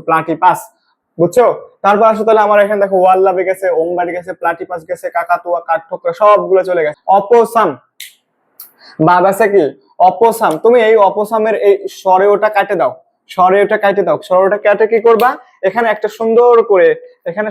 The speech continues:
সুন্দর করে একটা কি ট লাগাই দাও, টয় রফালা, তাহলে তো হচ্ছে অপসামের জায়গায় ট্রপোসাম। তাহলে তো তোমার মনে থাকবে যে যেটার মধ্যে ট আছে সেটা হচ্ছে ট্রয় রফালা আছে, সেটা হচ্ছে কি অস্ট্রেলিয়া, অস্ট্রেলিয়া, অ, তোমার হচ্ছে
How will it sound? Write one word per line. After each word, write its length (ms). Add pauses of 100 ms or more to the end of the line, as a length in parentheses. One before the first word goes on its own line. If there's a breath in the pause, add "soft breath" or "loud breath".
সুন্দর 280
করে 180
একটা 180
কি 80 (160)
ট 20 (260)
লাগাই 260
দাও, 100 (220)
টয় 600
রফালা, 420 (400 soft breath)
তাহলে 260
তো 100
হচ্ছে 160 (100)
অপসামের 440
জায়গায় 220
ট্রপোসাম। 380 (340)
তাহলে 200
তো 80
তোমার 200
মনে 120
থাকবে 220
যে 140
যেটার 300
মধ্যে 160 (120)
ট 20 (240)
আছে 180 (380 soft breath)
সেটা 280
হচ্ছে 180 (100)
ট্রয় 280
রফালা 340
আছে, 180
সেটা 240
হচ্ছে 260
কি 60 (100)
অস্ট্রেলিয়া, 400
অস্ট্রেলিয়া, 380
অ, 80 (440)
তোমার 160
হচ্ছে 140